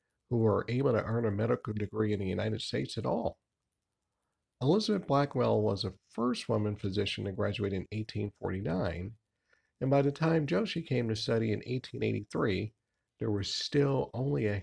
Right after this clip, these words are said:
handful of colleges or universities that allowed women to study medicine. Well, that's it for today.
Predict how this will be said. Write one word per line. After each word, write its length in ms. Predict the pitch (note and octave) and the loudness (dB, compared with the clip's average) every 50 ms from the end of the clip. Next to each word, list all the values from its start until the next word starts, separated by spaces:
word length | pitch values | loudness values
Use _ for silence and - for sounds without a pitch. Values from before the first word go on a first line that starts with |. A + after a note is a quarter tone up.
| - - | -6 -6
handful 420 | C3+ D3+ E3 E3 C#3+ - - - | -6 -4 -4 -4 -6 -6 -4 -4
of 120 | C3+ B2+ - | -4 -4 -6
colleges 540 | - - D3 B2 A#2+ A#2+ B2 B2+ A2+ G#2 A2 | -8 -6 -4 -2 -2 -2 -2 -4 -4 -2 -2
or 80 | G#2 | -2
universities 1000 | G2+ A2 C3 C#3+ C3+ A#2 - A2+ A2 A2 G2+ - - F2+ F#2 F#2 F#2 F#2 - - _ _ _ _ _ _ _ _ _ _ _ - | -2 0 0 0 0 0 0 0 0 0 0 -2 -4 -2 -2 -2 -4 -6 -8 -14 _ _ _ _ _ _ _ _ _ _ _ -4
that 120 | - G2 | -4 -2
allowed 360 | G2 G2 G2+ G2+ G#2 G#2 G#2 | -2 0 0 0 0 -2 -2
women 240 | G2+ G2 G2+ G2+ G2 | -2 -4 -4 -4 -4
to 60 | F#2+ | -6
study 340 | F#2 - - F#2 F#2+ G2 G2+ | -6 -4 -4 -4 -2 -2 -4
medicine. 480 | G2 F2+ - - - - - - - - _ _ _ _ _ _ _ _ _ _ _ _ _ _ _ _ _ _ _ _ _ _ _ _ _ _ _ _ _ _ _ _ _ _ _ _ _ _ _ _ _ _ _ | -4 -6 -6 -8 -6 -8 -10 -10 -10 -18 _ _ _ _ _ _ _ _ _ _ _ _ _ _ _ _ _ _ _ _ _ _ _ _ _ _ _ _ _ _ _ _ _ _ _ _ _ _ _ _ _ _ _
Well, 180 | B2+ A#2 B2+ C#3 C3+ - | 0 2 2 2 2 2
that's 300 | B2 B2+ C3+ - - C#3 | 0 0 0 -2 -4 -4
it 100 | C3 B2 | -4 -4
for 220 | - - B2+ A#2+ | -4 -4 -4 -4
today. 480 | - - B2 B2+ C#3 G3+ A3+ A3 F#3+ | -4 -4 -2 -2 0 0 0 -2 -4